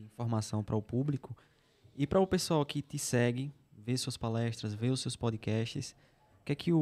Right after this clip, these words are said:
Hugo pode entregar para essas pessoas? Tem alguma coisa que você já faz ou pensa em fazer, Hugo?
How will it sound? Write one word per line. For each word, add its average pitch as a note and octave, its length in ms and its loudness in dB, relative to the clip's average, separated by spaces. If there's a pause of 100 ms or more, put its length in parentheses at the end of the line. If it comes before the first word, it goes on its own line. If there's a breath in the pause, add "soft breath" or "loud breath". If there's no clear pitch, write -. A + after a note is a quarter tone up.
Hugo C#3 140 0
pode C3+ 500 2 (120)
entregar B2 520 2
para - 140 -4
essas A#2+ 180 -6
pessoas? A#2+ 400 -2
Tem B2 120 2
alguma B2 220 2
coisa A#2 280 0
que - 120 -10
você A#2 220 -4
já A2+ 140 0
faz B2 440 0
ou A#2 60 0
pensa A2+ 300 -4
em - 20 -4
fazer, A2+ 340 -2
Hugo? A#2 180 -4